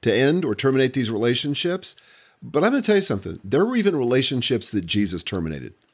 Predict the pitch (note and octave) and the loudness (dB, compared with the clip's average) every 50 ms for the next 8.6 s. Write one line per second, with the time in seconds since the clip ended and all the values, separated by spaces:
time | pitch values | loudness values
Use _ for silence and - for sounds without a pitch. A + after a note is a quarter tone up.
0 | _ - G#2+ A#2+ C3 B2+ B2+ C#3 C3+ C3 B2+ A#2+ G#2+ G2+ F#2 A2+ A2+ G#2 G#2 - | _ 0 2 2 2 2 2 0 0 0 0 0 0 0 0 0 0 0 -2 -2
1 | - - G#2+ G2 F#2+ F#2 E2+ - _ - - - - - _ _ A#2 A#2 B2 B2 | -2 0 0 0 0 0 -4 -8 _ -20 -20 -20 -20 -20 _ _ 0 2 4 4
2 | A#2+ B2 B2+ A#2+ - _ - G2+ A2+ B2 B2+ C3 B2+ D#3+ C#3+ C3 C#3 D3 - C#3+ | 4 2 0 -2 -4 _ -4 0 2 2 2 2 2 2 2 2 2 2 2 2
3 | C3 C3 C#3 C#3 C#3 C#3+ C3+ B2+ A#2 C3 C#3 C#3+ D#3 C#3+ - - - G2 G2 G#2 | 0 2 2 2 2 2 2 4 4 4 4 2 0 0 -2 -4 -2 0 0 2
4 | G#2+ G#2+ G#2 A#2 - G#2+ G2 - - F2+ A2+ B2 C3+ C#3 C3+ C3+ C3+ C3+ C#3 B2+ | 2 2 2 0 0 -2 -4 -4 0 2 2 4 4 4 2 2 2 2 0 0
5 | B2+ - C3+ C3+ C3 D3+ D3 D3 D3 - _ _ _ _ _ _ - G#2 G2+ - | 0 0 -2 -2 0 -2 -2 -4 -4 -8 _ _ _ _ _ _ 0 2 2 2
6 | A2 G2 G2+ G#2 G2+ - B2 A2+ A2+ A2 - A#2+ A#2+ - G#2 F2 - - F2 E2+ | 2 4 2 2 2 2 2 2 2 2 0 -2 -2 -2 -4 -8 -6 -6 -6 -6
7 | E2 D2+ - - - - - G2+ G2+ G2 B2+ B2+ B2 - - - - C#3 B2 - | -6 -8 -10 -16 -20 -8 -2 -2 2 4 4 2 2 0 -2 -2 0 -2 0 0
8 | B2 A2+ B2+ B2 - A#2+ A#2 A2+ C3 B2+ - | 0 0 0 0 -4 -4 -6 -4 -6 -6 -8